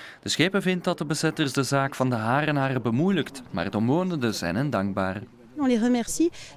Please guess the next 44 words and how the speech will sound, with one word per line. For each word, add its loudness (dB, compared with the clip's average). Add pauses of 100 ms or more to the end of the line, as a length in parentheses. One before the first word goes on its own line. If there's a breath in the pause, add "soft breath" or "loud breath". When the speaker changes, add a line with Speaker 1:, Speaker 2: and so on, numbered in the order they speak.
Speaker 2:
parce 0
que 2
ce 0
sont 0
des 2
personnes 2
qui 0
viennent 2
de 2
tous 0
bords 4 (360 loud breath)
et -4
qui 2
nous 4
ont, 4 (320)
qui, 0
qui 2
nous 4
ont 6
vus 4
un 6
jour 4
à 6
la 4
télé, 4
qui 0
ont 4
entendu 2
l'information, 2
qui 0
ont 2
écouté 2 (340 loud breath)
et 2
qui 4
sont 6
venus 6
voir 6
et 2
qui 0
sont 2
restés 2
pour 0
nous 4
soutenir. 2